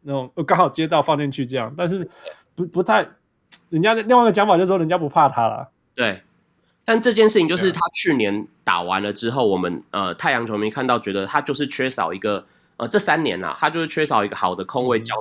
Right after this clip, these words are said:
Speaker 2: 他怎么做这些事情嘛。
Speaker 1: 嗯。
Speaker 2: 因为他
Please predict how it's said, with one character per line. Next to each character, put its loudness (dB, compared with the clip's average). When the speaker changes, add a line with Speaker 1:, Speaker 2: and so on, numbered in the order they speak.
Speaker 2:
他 -4
怎 -12
么 -8
做 -4
这 -4
些 -8
事 -6
情 -8
嘛。 -20
Speaker 1:
嗯。 -20
Speaker 2:
因 0
为 0
他 -2